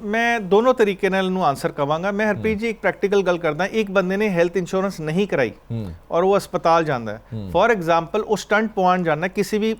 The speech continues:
Speaker 1: ਨਾਮੀ ਗ੍ਰਾਮੀ ਹਸਪਤਾਲ ਦੇ
Speaker 2: ਹਾਂ,
Speaker 1: ਵਿੱਚ।
Speaker 2: ਹਾਂ।
Speaker 1: ਐਗਜ਼ਾਂਪਲ ਲੈ, ਲੈ ਲਓ, ਉਹਦਾ ਢਾਈ ਲੱਖ ਦਾ ਖਰਚਾ ਆਉਂਦਾ ਹੈ।
Speaker 2: ਜੀ।
Speaker 1: ਲੇਕਿਨ ਸਰ,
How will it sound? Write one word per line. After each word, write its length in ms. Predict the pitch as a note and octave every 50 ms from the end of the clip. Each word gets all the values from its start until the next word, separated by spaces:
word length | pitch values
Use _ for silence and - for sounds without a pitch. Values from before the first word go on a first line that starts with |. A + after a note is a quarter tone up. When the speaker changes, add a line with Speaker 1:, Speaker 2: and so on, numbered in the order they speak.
| -
Speaker 1:
ਨਾਮੀ 320 | F3+ D#3 D#3+ E3+ F3+ G3 G#3
ਗ੍ਰਾਮੀ 380 | F3+ F#3 F3 E3+ E3+ F3+ F3+
ਹਸਪਤਾਲ 460 | E3+ C#3+ - D#3+ D3 D3+ D3 D3+ C#3+ C3+
ਦੇ 360 | - E2+ F2+ - D3+ B2 C3+
Speaker 2:
ਹਾਂ, 80 | B2+
Speaker 1:
ਵਿੱਚ। 260 | A#2 F2+ - - - - -
Speaker 2:
ਹਾਂ। 340 | G#2 G2 E2+ E2 - - - - - - - - - - - _ _ _ G3
Speaker 1:
ਐਗਜ਼ਾਂਪਲ 480 | D#3 D3+ G3 G3+ G#3 G3+ - A#3+ A#3
ਲੈ, 80 | A#3 A#3
ਲੈ 140 | A3 G#3 G#3
ਲਓ, 120 | G#3+ A3+
ਉਹਦਾ 140 | A3 A3 A#3
ਢਾਈ 220 | A3+ A3+ G3 F#3+
ਲੱਖ 200 | F#3 F#3+ F3+ -
ਦਾ 80 | G3 F#3+
ਖਰਚਾ 320 | - F3 D3 C#3+ - D3
ਆਉਂਦਾ 200 | B2 G2 F#2 F#2
ਹੈ। 80 | F#2 A2
Speaker 2:
ਜੀ। 220 | G2 A#2 A#2+ G#2 - - - - - - - - - - - -
Speaker 1:
ਲੇਕਿਨ 360 | C#3 E3+ G#3 G#3+ C4 C4 B3+
ਸਰ, 400 | A#3+ - - A#3 B3 C4 C4+ A3+